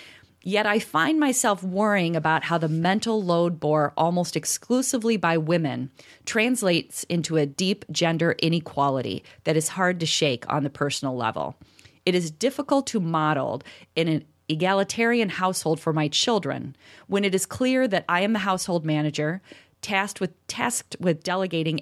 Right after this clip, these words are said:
any and all responsibilities or taking on the full load myself. I can feel my sons and daughter watching our dynamic all the time,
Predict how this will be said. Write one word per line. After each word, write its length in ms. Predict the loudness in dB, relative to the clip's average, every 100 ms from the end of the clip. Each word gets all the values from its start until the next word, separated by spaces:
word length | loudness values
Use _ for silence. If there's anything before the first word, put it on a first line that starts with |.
| -4
any 360 | -2 0 -2 -2
and 140 | -2 -2
all 380 | 0 0 0 0
responsibilities 1000 | -4 -2 -2 -2 -2 -2 -2 -4 -6 -10 -14 -12 -2
or 140 | -2
taking 400 | 0 -2 0 0
on 100 | 2
the 80 | 0
full 240 | 0 2
load 220 | 2 0
myself. 580 | 0 -2 -2 -2 -4 -10 -20 -6
I 80 | -4
can 160 | -2 -2
feel 320 | -2 -4 -2
my 180 | -2 -2
sons 560 | -2 -2 -2 -2 -4 -2
and 160 | -4 0
daughter 500 | 0 0 -2 -4 -8 _
watching 540 | -2 0 0 -2 -2 0
our 120 | 2
dynamic 540 | 2 2 2 0 -4 -2
all 220 | 2 2
the 80 | 0
time, 560 | -4 -4 -4 -6 -10